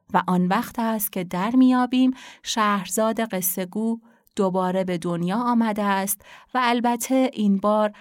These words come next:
از بوینس آیرس سر درآورده و خود را در هیئت پیرمردی که عصای سفید بر دست خیابان‌های طولانی را گز می‌کند دیده است. داستان‌های هزار و یک شب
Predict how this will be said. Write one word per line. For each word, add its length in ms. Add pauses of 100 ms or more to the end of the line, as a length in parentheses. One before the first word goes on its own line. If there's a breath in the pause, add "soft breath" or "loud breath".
(140 loud breath)
از 220
بوینس 460
آیرس 400
سر 220
درآورده 880 (260 soft breath)
و 100
خود 400
را 220
در 280
هیئت 640
پیرمردی 920
که 280 (340 loud breath)
عصای 460
سفید 600
بر 200 (100)
دست 380 (200 loud breath)
خیابان‌های 920
طولانی 600
را 160
گز 320
می‌کند 760 (200)
دیده 280
است. 480 (340)
داستان‌های 680
هزار 440
و 60
یک 220
شب 380